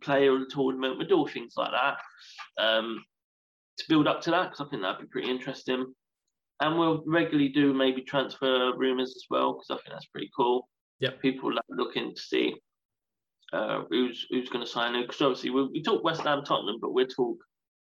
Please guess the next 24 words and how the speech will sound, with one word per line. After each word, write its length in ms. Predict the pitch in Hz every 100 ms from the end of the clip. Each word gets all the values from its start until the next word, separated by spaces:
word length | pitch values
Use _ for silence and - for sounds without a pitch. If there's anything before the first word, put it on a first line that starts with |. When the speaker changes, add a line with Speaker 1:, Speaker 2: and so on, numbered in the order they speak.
| _
Speaker 1:
other 220 | 120 120 113
big 180 | 117 113
ones 260 | 110 110 117
as 100 | -
well. 300 | - - - _
So 180 | _ - -
we'll 80 |
see 160 | - -
what 120 | 52
happens. 380 | - - - - _ _ - - - - _
But 80 | 165
yeah, 100 | 175
Bill, 200 | 156 131
thank-, 300 | 175 - -
thanks 280 | 139 175 151
for 80 | -
this 180 | 160 160
again, 260 | 156 165 165
mate. 260 | 170 196 -
And, 320 | 175 175 175
uh, 200 | 180 175
yeah, 220 | 190 269 277 _ _ _ _ _ _ - - -
everyone, 480 | 151 160 170 180 170
please 440 | - 175 170 -